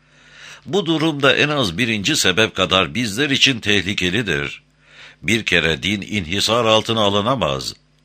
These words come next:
Dini hizmetleri tekelleştirmek affı mümkün olmayan bir yanlışlık ve bir gaflettir. Bu gafletten kurtuluncaya kadar da içinde bulunduğumuz yürekler acısı durumdan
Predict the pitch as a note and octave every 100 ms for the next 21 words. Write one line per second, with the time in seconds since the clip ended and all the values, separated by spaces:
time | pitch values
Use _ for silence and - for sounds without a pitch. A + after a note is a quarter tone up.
0 | _ _ - - - - A2 F#3 F3+ G#3+
1 | F3+ B2+ D2+ E2 D#2+ D#2+ F2 D2 C#2+ E2
2 | D#2+ D#2 D#2+ - D2 C#2+ F#2+ E2 A#2 -
3 | D#3 C#3 C#3 B2+ D3+ C#3+ D#3+ D3 C#3+ B2+
4 | B2+ A2 A#2+ A#2+ A#2+ - B2 F2+ A2+ A#2
5 | G2+ G2+ G#2 F2 A#2 - D#2+ D2 C#2+ -
6 | _ _ - - - E3 E3 D3 A#2+ A#2
7 | A#2 - A2 F#2+ A#2 A#2 G#2 F#2+ B2 A2
8 | F#2 F2+ E2+ E2 D#2+ F2+ C#2+ D2 C#2 -
9 | - C#3 G2 A#2 A2 A2 F#2 G2 F#2 G2+
10 | D2 G2+ G2+ E2+ A2+ G2 E2+ F2+ D2+ E2
11 | D2 D2 F2